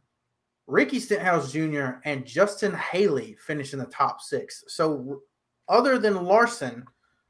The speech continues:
uh, who is on that list, all the dirt guys finished up front for the first time, um, really dominating this dirt e-,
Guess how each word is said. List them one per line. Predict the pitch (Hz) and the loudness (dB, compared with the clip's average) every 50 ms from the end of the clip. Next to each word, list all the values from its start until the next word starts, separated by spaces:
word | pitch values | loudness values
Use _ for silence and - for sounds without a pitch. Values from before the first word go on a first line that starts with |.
| _ - | _ -8
uh, | 131 131 131 123 | -4 -4 -2 0
who | 127 139 139 143 | 0 2 4 6
is | 139 135 135 131 - - | 4 4 4 0 -6 -4
on | 156 151 147 139 | -2 -2 0 0
that | 135 127 120 120 | -2 -2 -4 -4
list, | 127 127 120 120 - - - - | -4 -4 -4 -4 -8 -12 -12 -4
all | - 147 185 285 | 0 2 2 2
the | 311 320 | 2 0
dirt | 226 214 - - - - 202 | 2 6 6 6 6 6 6
guys | 196 185 180 170 156 156 151 139 135 - - - _ _ _ _ _ _ _ _ | 6 6 8 8 6 4 2 -2 -6 -12 -16 -18 _ _ _ _ _ _ _ _
finished | - 190 180 156 135 - - | -6 -4 -4 -6 -4 -2 0
up | 160 139 - - - | 0 0 0 -4 -10
front | - - 147 127 - - - | -6 -4 -4 -4 -4 -6 -12
for | _ - - | _ -12 -10
the | 139 139 | -10 -10
first | - - - 139 135 135 - | -8 -4 -4 -4 -4 -4 -6
time, | - 127 123 120 113 - - _ _ _ _ _ _ _ _ - | -6 -4 -4 -4 -6 -8 -14 _ _ _ _ _ _ _ _ -6
um, | 135 127 123 120 117 113 113 113 113 107 - _ _ _ _ _ _ _ _ _ - | -4 -2 -2 -2 -2 -4 -6 -10 -14 -16 -20 _ _ _ _ _ _ _ _ _ -12
really | 151 139 139 160 190 175 | -6 -4 -2 0 -2 -2
dominating | 131 127 131 143 165 156 131 123 117 120 117 117 113 - _ | 0 2 2 2 2 2 0 -2 -2 -4 -6 -8 -10 -14 _
this | - 120 135 131 127 - - - - _ _ _ _ _ _ _ _ _ _ _ _ _ _ _ _ _ _ 127 120 | -6 -2 -2 -2 -2 -4 -10 -14 -18 _ _ _ _ _ _ _ _ _ _ _ _ _ _ _ _ _ _ -6 0
dirt | 131 131 120 113 - - - _ _ - | 2 2 2 2 0 -4 -10 _ _ -6
e-, | 143 127 | -6 -6